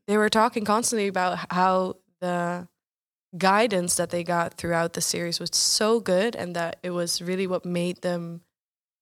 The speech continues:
be able to portray it in such a real and raw way, because they had to do it in such a real and raw way. So you want to be able to feel comfortable doing that. And, um, yeah, they had,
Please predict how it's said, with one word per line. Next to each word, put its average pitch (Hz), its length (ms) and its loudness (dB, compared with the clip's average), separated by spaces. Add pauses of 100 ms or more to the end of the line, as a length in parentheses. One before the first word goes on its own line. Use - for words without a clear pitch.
(220)
be 175 320 0
able 175 220 -4
to - 140 -6
portray 175 460 0
it 175 80 -4
in 170 160 -6
such - 320 -2
a 165 120 -4
real 175 440 0
and 170 200 -6
raw 170 260 4
way, 165 500 -2 (520)
because 202 280 0
they 196 100 2
had 175 220 2
to 180 80 -4
do 214 300 0
it 180 120 4
in 185 180 0
such - 260 0
a 185 60 0
real 175 320 0
and 175 140 0
raw 170 200 4
way. 170 260 4
So 214 160 0
you 190 160 2
want 185 220 2
to - 60 -4
be 180 180 -4
able 180 260 -2
to 175 460 -4 (260)
feel 180 280 -2
comfortable 180 600 -4
doing 185 300 -4
that. 156 320 -2 (840)
And, 165 300 -2
um, 170 520 -2 (600)
yeah, 208 180 0
they 196 160 0
had, 180 220 2